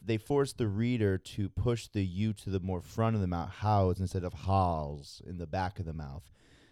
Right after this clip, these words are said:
Okay, back to the show. Good. So I'll figure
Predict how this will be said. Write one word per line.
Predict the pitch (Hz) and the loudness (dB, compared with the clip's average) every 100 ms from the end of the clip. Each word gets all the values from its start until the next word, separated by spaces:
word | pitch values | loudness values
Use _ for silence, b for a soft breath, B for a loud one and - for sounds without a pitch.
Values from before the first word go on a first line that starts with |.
| b | b
Okay, | 135 143 139 | 2 4 4
back | 113 117 113 | 6 4 2
to | 110 | -2
the | 92 | -4
show. | - 82 52 - - _ _ _ _ - | -2 -4 -4 -8 -12 _ _ _ _ 2
Good. | 120 95 82 | 4 4 2
So | - 110 | 4 6
I'll | 110 | 8
figure | 160 | 8